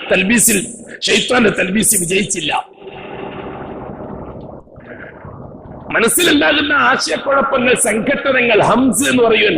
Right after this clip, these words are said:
ഹംസാത്തു ഷയാത്തീൻ, ഹംസാത്തു ഷയാത്തീൻ, ശൈത്താൻ ഉണ്ടാക്കുന്ന മാനസിക വിഭ്രാന്തികൾ, അള്ളാഹുമായിട്ടുള്ള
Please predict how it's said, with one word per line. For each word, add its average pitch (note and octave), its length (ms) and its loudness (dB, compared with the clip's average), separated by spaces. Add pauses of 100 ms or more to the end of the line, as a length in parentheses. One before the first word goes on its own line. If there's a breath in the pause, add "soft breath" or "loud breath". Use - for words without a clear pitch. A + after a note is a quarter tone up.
ഹംസാത്തു A3+ 520 2 (120)
ഷയാത്തീൻ, A3 580 2 (340)
ഹംസാത്തു B3 560 4 (120)
ഷയാത്തീൻ, G#3+ 680 2 (800)
ശൈത്താൻ C#4+ 500 4
ഉണ്ടാക്കുന്ന A#3+ 520 2 (1080)
മാനസിക A3+ 640 6 (120)
വിഭ്രാന്തികൾ, G3+ 800 2 (1300)
അള്ളാഹുമായിട്ടുള്ള B3+ 840 6